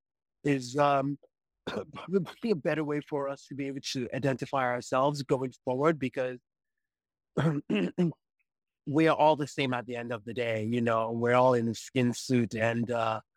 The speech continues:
<clears throat> it's helpful to see ourselves in the other, whether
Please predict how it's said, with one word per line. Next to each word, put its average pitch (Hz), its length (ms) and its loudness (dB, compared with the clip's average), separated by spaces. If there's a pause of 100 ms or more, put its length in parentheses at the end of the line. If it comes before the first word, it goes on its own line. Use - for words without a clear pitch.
(720)
<clears throat> 190 320 0
it's 156 500 0
helpful 147 300 2
to 139 140 -4
see 139 420 0
ourselves 131 640 0
in 127 100 -4
the 123 100 -4
other, 123 360 0
whether 123 440 -2